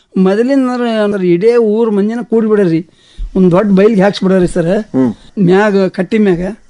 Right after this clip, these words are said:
Speaker 1: ಕಟ್ಟಿ ಅಂತ ಊರಾಗ ಇದ್ದೇವ್ರಿ, ಕಟ್ಟಿ ಮ್ಯಾಗ ಹಾಕ್ಸ್ಬಿಡೋರಿ. ಹೆಣ್ಮಕ್ಳು ಹೋಗ್ತೇವೆ, ಗಂಡು ಮಕ್ಳು ಹೋಗ್ತಾವ್ರಿ. ಕುಂತ್ಕೊಂಡ್ ಬಿಟ್ಟ ನಾನು ಭಾಳ ತನ ರೀ ಸರ್, ನಮ್ಮ ಒಂದ್ ಚಾ ಕುಡಿಯಾಕ ಬಿಡ್ತಿದ್ದಿಲ್ಲ.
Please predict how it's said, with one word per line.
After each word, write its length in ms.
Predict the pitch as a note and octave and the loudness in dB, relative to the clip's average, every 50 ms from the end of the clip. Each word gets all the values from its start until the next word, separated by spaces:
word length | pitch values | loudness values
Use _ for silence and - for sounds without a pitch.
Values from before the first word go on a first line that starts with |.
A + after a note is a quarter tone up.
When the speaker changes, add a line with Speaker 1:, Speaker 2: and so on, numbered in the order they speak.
| - - - | -14 -8 -6
Speaker 1:
ಕಟ್ಟಿ 240 | - - - - A#3 | -6 -4 -2 -2 0
ಅಂತ 100 | A#3 A#3+ | 0 2
ಊರಾಗ 240 | A3+ G#3+ A3 G3+ | 2 2 2 2
ಇದ್ದೇವ್ರಿ, 400 | G3+ F#3 F3+ G3+ F#3+ F3 F#3 G3+ | 2 2 2 2 2 2 2 0
ಕಟ್ಟಿ 240 | G3 G#3 F#3+ F#3+ A#3 | 0 -2 -4 -2 0
ಮ್ಯಾಗ 180 | A3+ A#3+ G#3+ G#3+ | 0 2 2 0
ಹಾಕ್ಸ್ಬಿಡೋರಿ. 760 | G#3+ G#3+ A#3 G#3+ - A#3 A3+ G#3 G3+ F#3 F#3+ G3+ B3+ C#4 - _ _ _ - | -2 -2 -2 -2 -2 -2 -2 0 0 0 -2 -2 -4 -4 -8 _ _ _ -2
ಹೆಣ್ಮಕ್ಳು 340 | G#3 A3+ A#3+ B3+ - B3 | 0 2 2 0 0 0
ಹೋಗ್ತೇವೆ, 320 | A#3+ G3 B3+ B3+ B3+ C4 A#3+ | -2 0 0 2 2 2 0
ಗಂಡು 180 | G3+ G#3+ G3+ | 0 0 0
ಮಕ್ಳು 180 | G3+ G3 F3+ F#3+ | 0 0 -2 -4
ಹೋಗ್ತಾವ್ರಿ. 380 | F3 F3+ G3 F3 F#3+ F#3+ - - - - - - - - - _ _ | -6 -6 -6 -10 -10 -12 -14 -14 -14 -14 -14 -14 -20 -20 -20 _ _
ಕುಂತ್ಕೊಂಡ್ 360 | - - G3+ A3 A#3+ B3 A#3 | -4 -2 0 0 0 0 0
ಬಿಟ್ಟ 140 | A3 G#3+ A3 | 0 0 0
ನಾನು 180 | A3 A#3 A3+ F#3 | 0 0 0 0
ಭಾಳ 200 | F3+ F#3 G3 G3+ | 2 2 0 0
ತನ 200 | G3+ A3+ A3 A3+ A3+ | 0 -2 0 0 0
ರೀ 100 | G#3+ G3+ | 0 -2
ಸರ್, 160 | - G3+ F#3 | -2 -2 -2
ನಮ್ಮ 180 | F#3+ F#3+ F#3+ | 0 0 2
ಒಂದ್ 120 | F#3+ F3+ D3 | 0 0 0
ಚಾ 180 | - F#3+ G#3+ | -2 -2 -2
ಕುಡಿಯಾಕ 240 | G3+ G#3 G3+ G3+ F#3 | -2 -2 -2 -2 -2
ಬಿಡ್ತಿದ್ದಿಲ್ಲ. 440 | F3 E3+ D#3+ E3+ E3+ D#3 E3+ E3 | -4 -6 -6 -6 -4 -4 -2 -4